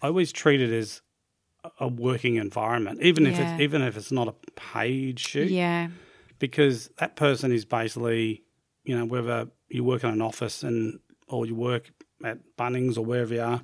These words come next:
Speaker 2: Mm.
Speaker 1: you obviously have a certain amount of respect for your co-workers.
Speaker 2: Mm-hmm.
Speaker 1: So nothing is different.
Speaker 2: That's
Speaker 1: When
Speaker 2: right.
Speaker 1: you work with a model, there's nothing different as
Speaker 2: Yes.
Speaker 1: far as the, the,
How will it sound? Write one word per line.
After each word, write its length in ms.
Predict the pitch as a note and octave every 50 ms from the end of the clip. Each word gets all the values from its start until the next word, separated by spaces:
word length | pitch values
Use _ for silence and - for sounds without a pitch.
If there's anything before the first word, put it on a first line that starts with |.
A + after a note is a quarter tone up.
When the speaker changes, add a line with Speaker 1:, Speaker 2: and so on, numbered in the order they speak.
| - -
Speaker 2:
Mm. 400 | A3+ A3 A3 G#3+ G#3 G3 F#3+ F#3+ _ -
Speaker 1:
you 120 | D3 D3
obviously 520 | D#3+ F3+ F#3 D#3 - C#3 B2 A#2 A#2+ C3 -
have 240 | - - - D3+ A#2+
a 160 | B2 A#2+ A2+
certain 300 | A2+ - - C#3 C3+ A#2+
amount 180 | A#2 A#2 A2 A2+
of 60 | G#2+
respect 420 | G#2+ A2 - - - A#2+ A2+ - -
for 80 | B2+
your 100 | A2 G#2
co-workers. 800 | - - - C3+ B2+ B2 A#2+ B2+ C3 B2+ B2+ A3+ B3+ A#3 - - -
Speaker 2:
Mm-hmm. 440 | A#3+ A3+ A3 F#3+ G3 A3 A3+ B3+ D4+ - - -
Speaker 1:
So 380 | - - - C#3 C#3 C3+ C3 C3 - - _ _ _ _ -
nothing 440 | - C#3 D3 D3+ D3 - E3 D3 C3
is 120 | A#2+ -
different. 440 | - C3+ B2 - B2 - - - _ _ _ _ _ _ _ -
Speaker 2:
That's 220 | - G3+ - -
Speaker 1:
When 80 | - G3
Speaker 2:
right. 160 | F#3+ F#3+ C#3
Speaker 1:
you 80 | C3+ C3+
work 160 | C3+ B2+ B2
with 80 | A#2+ A#2
a 40 |
model, 380 | A#2 A#2+ A#2+ A2+ A#2 G#2+ - - - -
there's 180 | A2+ G#2+ - B2
nothing 580 | A#2+ B2 C3 C#3 C#3+ C#3+ C#3 - - B2+ A2+
different 460 | G#2+ A#2+ A#2+ - - A#2 G#2+ A2 - _ _ _ _ -
as 40 | G#3+
Speaker 2:
Yes. 140 | G3+ G3 F#3+
Speaker 1:
far 200 | F3+ B2+ B2 B2
as 180 | A#2 A2 - - - _ _ - - - _ _ _ - -
the, 240 | B2 B2 A#2 - - -
the, 200 | B2 A#2 A2+ A2+